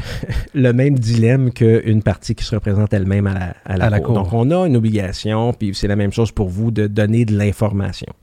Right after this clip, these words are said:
Speaker 1: Donc, euh, de savoir comment ça fonctionne et de, d'informer, euh, la personne de, euh, euh, des tenants et aboutissants de la transaction qu'il va avoir. Mais vous ne le représentez pas. Euh, cependant, je trouve toujours que le risque est un petit peu plus élevé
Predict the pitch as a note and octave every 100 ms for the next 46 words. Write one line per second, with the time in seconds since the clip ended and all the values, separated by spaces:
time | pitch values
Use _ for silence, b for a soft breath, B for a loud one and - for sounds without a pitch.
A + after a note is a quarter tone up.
0 | b b - - F#2 F#2+ F#2 F#2 F#2+ F#2
1 | F#2+ G2 F2+ F2 - E2+ - G#2+ A2 A2
2 | G#2+ B B - G#2 A2 G2+ F#2 F#2+ D#2+
3 | G#2+ A#2 G2+ - A2 F2+ G2 G2 G2+ A2+
4 | G#2+ G#2 F#2+ F#2+ F2 - G2+ G2+ G#2 G2+
5 | F#2+ F#2+ G2 G#2 B B _ - - -
6 | - - B B B B B - D#2 F2
7 | G2+ A#2 G2 G2+ G#2 F#2 F2 G#2 - G#2+
8 | G#2 - G2 F2+ F2+ - G#2 - G2 F#2+
9 | F2 E2 F2+ G#2 G#2+ A2 G#2+ G#2 G2+ G2
10 | G2+ G2 - G2 G2 E2 - D#2+ - -
11 | B B B - E2 F#2 - G#2+ A2 G2+
12 | G2 G2+ A2 B2 - G2 F2 G2+ - A2+
13 | G#2+ - G2+ A2 A2 F#2+ F2+ G#2+ - G2+
14 | F#2+ - G2 G#2 F#2+ F2+ F2 G#2+